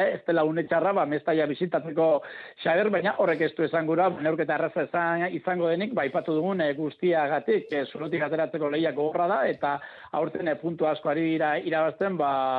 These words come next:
behean dauden, e, talde guzti horiek. Osasunarentzat ez da erraza izango gaurko neurketa,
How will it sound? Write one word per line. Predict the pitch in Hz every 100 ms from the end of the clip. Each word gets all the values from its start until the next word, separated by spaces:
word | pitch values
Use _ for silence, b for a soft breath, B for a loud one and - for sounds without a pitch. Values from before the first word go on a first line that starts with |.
| 127 127 123 123 - B B 143
behean | 147 170 151
dauden, | 151 165
e, | 156 147
talde | 147 156
guzti | 143 156 - 147 147
horiek. | 156 135 131 123
Osasunarentzat | 147 185 - 196 190 190 233 -
ez | 170 170
da | 190
erraza | 175 175 175
izango | 180 147
gaurko | 139 170 175
neurketa, | 190 208 254 214 226